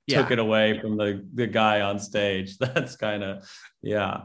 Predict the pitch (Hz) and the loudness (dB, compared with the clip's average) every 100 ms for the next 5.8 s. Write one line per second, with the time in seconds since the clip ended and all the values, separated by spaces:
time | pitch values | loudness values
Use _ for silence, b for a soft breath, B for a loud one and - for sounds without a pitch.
0 | 196 220 196 196 175 175 185 143 165 190 | 2 4 4 4 2 2 4 4 4 2
1 | 180 143 - 160 160 190 190 147 147 127 | 0 -2 -2 0 4 4 4 0 -2 -4
2 | 135 127 123 110 104 113 - 147 135 135 | -6 -6 -8 -8 -10 -10 -2 0 2 0
3 | 127 143 147 139 156 156 - 147 139 180 | -2 -4 -2 0 2 0 0 -4 -2 -4
4 | 160 127 165 156 127 123 127 131 131 - | -2 -4 -2 -2 -2 -4 -6 -4 -4 -2
5 | 156 123 104 127 117 147 156 131 | -2 -2 -6 -8 -2 -2 -2 -6